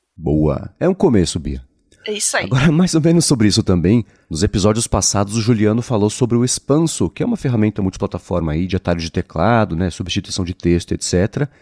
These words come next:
Speaker 1: E ele mandou pra você, e você repassou pra mim, uma, ele falou, uma baita lista de receitas pra aprender a usar, e dando uma espiada, uma li-, é uma baita mesmo, uma lista gigantesca, você vai scrollando, não acaba mais os jeitos, eles chamam de cookbook, né?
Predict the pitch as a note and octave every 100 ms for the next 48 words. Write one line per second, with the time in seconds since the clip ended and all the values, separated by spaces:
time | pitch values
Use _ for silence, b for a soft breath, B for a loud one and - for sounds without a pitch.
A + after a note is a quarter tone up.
0 | b b - D#3+ - F#3 F#3+ F3 E3+ F3
1 | F3+ - B2+ F#2 - G2 F#2 G2+ G2 F2
2 | E2 B2+ b b _ G#2+ A#2 G#2+ A2 F#2
3 | G2+ E2 F2+ B2 G#3+ - G3 B2 A2+ C3
4 | - D3+ - - G#2 A2 C#3 - C#3+ D#3+
5 | - E2+ D2 - b _ - G#2 - G#2
6 | E2+ F2+ G#2 - F#2+ F2+ D#2 E2+ A2+ b
7 | b b - G2+ G#2 D3+ D3 - G2 G#2
8 | G#2+ F#2 F#2+ A#2 E2 A2+ - C3 D#2+ D#2+
9 | E2 - G2 D#2 D2+ B2 F3+ G#3+ - B2+
10 | - A#2+ A#2 A#2+ - B2+ A2 B2 A#2+ A#2
11 | - C3+ E3 D#3+ G2+ G#2+ C3+ - b b
12 | b A2 G#2+ F2 A#2 B2 F2 A#2 G#2 -
13 | D#3 A2 B2 F#3+ F2+ F#2